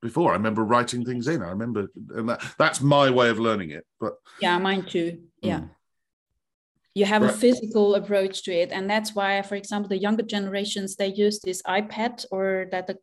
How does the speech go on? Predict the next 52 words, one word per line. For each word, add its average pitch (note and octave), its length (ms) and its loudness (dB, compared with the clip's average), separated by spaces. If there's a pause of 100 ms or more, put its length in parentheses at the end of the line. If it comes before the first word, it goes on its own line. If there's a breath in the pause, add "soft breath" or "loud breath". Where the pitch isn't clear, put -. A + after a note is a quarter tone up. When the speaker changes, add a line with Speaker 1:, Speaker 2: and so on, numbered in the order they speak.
Speaker 2:
comp-, - 220 -14 (440)
everything G#3 460 0
is G3 100 -6
on G3 120 -4
this, G#3 200 -2
and F#3 180 -6
then F#3+ 160 -2
you G3 80 -2
can G3 180 -6
also G3+ 300 -2
color. A#3+ 260 0
But A3 220 -2 (400 loud breath)
for A3 180 0
me, C4+ 500 4 (580)
I A3+ 120 -2
could A#3+ 200 -4
never G#3 220 2
do G#3+ 280 0
that, D3 260 -2
I D3 160 -8
think. E3 380 -8
I'm F3+ 140 -6
too G#3+ 280 4
old-fashioned. G3 720 -2
I E3+ 140 -2
need A#3 260 2
to, G3 220 -2
to F#3+ 120 -12
feel A#3+ 320 0
the F3 80 2
paper. D#4 640 -6 (400 loud breath)
Speaker 1:
Mm. F#3 300 -4
Speaker 2:
And G#3 100 -2
also G#3+ 300 0
sometimes G#3+ 560 0
I G3+ 80 -2
make G3 240 -6
my F#3+ 140 -4
own G3 180 -4
score. F3 320 -6
So F3 240 -4
I F3 100 -2
ask E3 380 -8
a, F3 480 -6
a - 20 -4
lady E3+ 300 -6
in E3+ 100 -6
Weimar, F3 300 -6
she's F3 240 -8
doing F3 280 -6
beautiful F3+ 540 -6
scores. - 640 -10